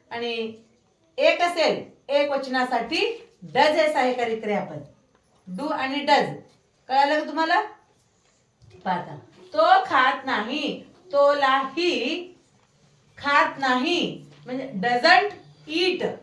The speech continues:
ईएटी, ईट म्हणजे खाणे हे क्रियापदाचे पहिलेच रूप येणार आहे. डू आलं तरी क्रियापदाचे पहिले रूप, डज आलं तरी क्रियापदाचे पहिले रूप, डिड आलं तरी क्रियापदाचे पहिले रूप, विल दे-, विल नंतर देखील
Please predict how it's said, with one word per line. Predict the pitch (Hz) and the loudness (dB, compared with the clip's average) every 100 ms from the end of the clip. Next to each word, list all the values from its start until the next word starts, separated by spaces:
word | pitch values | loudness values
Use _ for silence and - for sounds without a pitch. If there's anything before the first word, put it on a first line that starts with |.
| - _ 240 | -20 _ -6
ईएटी, | 254 285 294 302 285 | -2 0 -2 -6 -8
ईट | 262 | -10
म्हणजे | 294 302 311 | -8 -8 -6
खाणे | 277 254 285 | -6 -4 -4
हे | 311 | -4
क्रियापदाचे | 302 277 269 269 285 311 | -4 0 0 0 -6 -6
पहिलेच | 302 302 339 339 | -2 0 0 -2
रूप | 330 311 | -6 -4
येणार | 277 262 | -2 2
आहे. | 247 220 156 147 - - - - | 2 0 -4 -10 -16 -20 -20 -14
डू | 196 262 | -8 2
आलं | 285 277 294 294 | 4 4 2 -2
तरी | 294 311 | -4 -6
क्रियापदाचे | - - - 240 233 247 254 269 | -8 -20 -12 -6 -4 -4 -4 -4
पहिले | 262 254 254 254 | -4 0 2 2
रूप, | 269 - - 196 | -2 -12 -18 -4
डज | 190 285 302 | 0 2 2
आलं | 302 302 302 | 0 0 -2
तरी | 302 311 - _ _ | -2 -6 -12 _ _
क्रियापदाचे | 254 262 254 254 254 269 | -4 0 0 -2 -2 -2
पहिले | 269 262 262 262 | -4 -2 -2 -4
रूप, | 277 - - | -6 -12 -16
डिड | 180 294 330 | -6 -2 4
आलं | 302 302 294 | 6 6 2
तरी | 294 311 330 _ _ | -2 -4 -10 _ _
क्रियापदाचे | 254 262 247 247 247 247 302 | -4 0 0 0 -4 -4 -4
पहिले | 302 277 220 - | -2 0 -2 -4
रूप, | - - _ | -12 -20 _
विल | 226 294 330 - 202 | -6 -4 -4 -6 -8
दे-, | 254 262 254 | -8 -8 -10
विल | 262 294 | -8 -4
नंतर | 277 277 262 | -4 -4 -4
देखील | 262 262 359 453 | -4 -6 -4 -6